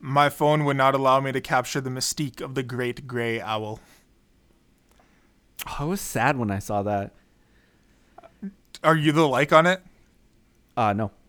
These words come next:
Speaker 1: Okay. It has
Speaker 2: You
Speaker 1: one
Speaker 2: should
Speaker 1: like.
Speaker 2: double check. You should double check.
Speaker 1: Uh, I'm not, I, I screenshotted these because I was, I was
Speaker 2: Ah, yeah,
Speaker 1: afraid he
Speaker 2: yeah,
Speaker 1: was gonna
Speaker 2: yes,
Speaker 1: delete
Speaker 2: yes.
Speaker 1: them.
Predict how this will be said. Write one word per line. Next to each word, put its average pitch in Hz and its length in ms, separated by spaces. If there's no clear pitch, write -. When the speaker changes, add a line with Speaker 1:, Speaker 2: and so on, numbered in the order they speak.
Speaker 1:
Okay. 147 400
It 175 240
has 147 160
Speaker 2:
You 139 60
Speaker 1:
one 143 100
Speaker 2:
should 156 60
Speaker 1:
like. 151 80
Speaker 2:
double 143 100
check. 123 240
You 113 80
should - 160
double 98 160
check. - 200
Speaker 1:
Uh, 135 260
I'm 156 140
not, 147 260
I, 156 140
I 175 180
screenshotted 143 560
these 113 160
because 120 280
I 113 80
was, 110 440
I 117 140
was 104 140
Speaker 2:
Ah, - 20
yeah, 98 60
Speaker 1:
afraid 139 240
he - 20
Speaker 2:
yeah, 139 60
Speaker 1:
was 127 100
gonna 131 120
Speaker 2:
yes, 127 40
Speaker 1:
delete 127 200
Speaker 2:
yes. - 80
Speaker 1:
them. 113 140